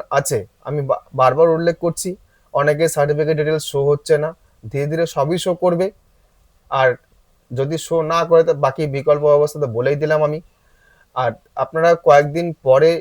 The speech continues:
ধীরে ধীরে ট্রাই করুন, যাদের এমার্জেন্সি আছে তারা ট্রাই করতে থাকো।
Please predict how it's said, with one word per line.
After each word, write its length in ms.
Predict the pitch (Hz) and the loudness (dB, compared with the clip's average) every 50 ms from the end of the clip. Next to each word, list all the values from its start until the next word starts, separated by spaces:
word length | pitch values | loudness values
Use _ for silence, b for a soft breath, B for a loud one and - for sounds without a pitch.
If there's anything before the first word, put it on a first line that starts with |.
| - - _ _ - | -6 -14 _ _ -10
ধীরে 180 | 110 143 147 151 | -2 0 0 2
ধীরে 160 | 151 165 165 | 4 2 2
ট্রাই 240 | 156 - 147 143 156 151 | 4 4 6 6 6 4
করুন, 280 | - 151 147 156 165 165 | 2 0 -2 0 0 0
যাদের 220 | 165 165 180 180 - - | 0 0 0 0 -2 -2
এমার্জেন্সি 540 | 143 151 165 175 175 175 190 190 190 190 208 | -2 0 0 0 0 0 0 0 0 -2 -2
আছে 140 | 196 202 190 | -2 0 2
তারা 180 | 202 185 190 190 185 - - _ _ _ | 4 4 4 2 0 -4 -18 _ _ _
ট্রাই 160 | - 185 175 180 | 2 2 2 4
করতে 300 | 185 196 185 - - 202 | 2 -2 -6 -2 0 0
থাকো। 300 | 185 - 147 120 - 95 | 0 0 -2 -4 -4 -8